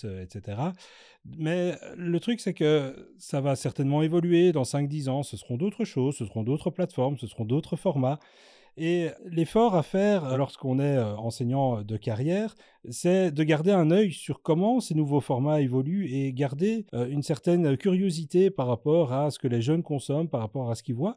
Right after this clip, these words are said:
Parce qu'en réalité, les grilles d'analyse sur la fiabilité de l'info, euh, le vrai, le faux, et cetera, c'est des grilles qui sont assez communes en fait, hein. On n'a pas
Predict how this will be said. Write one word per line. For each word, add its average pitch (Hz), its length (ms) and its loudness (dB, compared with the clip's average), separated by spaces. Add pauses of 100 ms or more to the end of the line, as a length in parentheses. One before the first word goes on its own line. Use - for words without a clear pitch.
Parce 151 160 -4
qu'en 190 140 2
réalité, 180 920 0
les 131 200 0
grilles 170 260 0
d'analyse 139 640 0
sur 107 220 -8
la 110 100 -6
fiabilité 110 540 -8
de 120 80 -4
l'info, 143 580 0 (420)
euh, 110 240 -2
le 113 120 0
vrai, 113 240 0
le 156 120 2
faux, 156 240 -2
et 139 60 -2
cetera, 117 400 -4
c'est 147 140 -6
des 98 120 -10
grilles 147 300 -4
qui - 140 -16
sont 147 340 -8
assez - 240 -10
communes 185 380 2
en 117 100 0
fait, 110 260 -6
hein. 156 60 -2
On 151 100 -2
n'a 101 120 -6
pas 110 400 -8